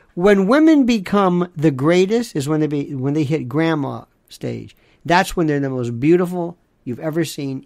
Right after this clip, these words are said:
in your life. That's when women are the greatest, when all of that, "Ah, the hell with this," gone. And you really get to see the core of who they are. Grandmother, when I say grandmother, it could be, it could be sixty. I mean, go,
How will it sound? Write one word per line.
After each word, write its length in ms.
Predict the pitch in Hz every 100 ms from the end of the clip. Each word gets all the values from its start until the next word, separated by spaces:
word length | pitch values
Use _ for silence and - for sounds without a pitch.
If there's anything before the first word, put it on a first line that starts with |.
| -
in 140 | 151
your 140 | 139 131
life. 240 | 120 107 107
That's 400 | 170 226 233 202
when 240 | 165 143
women 440 | 175 202 220 233 - _ _ _ _ _ _
are 420 | 170 170 185 185 190 _ -
the 100 | 131
greatest, 640 | 107 123 165 143 113 -
when 120 | 131
all 300 | - 196 220
of 80 | 202
that, 240 | 180 - -
"Ah, 420 | 175 175 160 135
the 100 | 120
hell 240 | 98 113
with 140 | 98 -
this," 180 | - -
gone. 220 | - _ _ - - -
And 140 | 139 139
you 120 | 139
really 300 | 180 214 208
get 200 | 185 180
to 100 | 151
see 260 | - 165 139
the 160 | 123 -
core 460 | - - 170 143 120
of 120 | 107
who 120 | 127
they 160 | 113 110
are. 180 | 98 - _ _ _ _ _ _ _ _ _ _ _ _ _ - 127
Grandmother, 840 | 143 220 269 254 220 190 180 175 - - -
when 120 | 208
I 40 | 208
say 160 | 143
grandmother, 360 | 92 - - -
it 100 | -
could 160 | -
be, 160 | - -
it 100 | _
could 160 | - -
be 140 | -
sixty. 840 | - - - - - - - - -
I 40 | 151
mean, 200 | 139 127
go, 160 | 151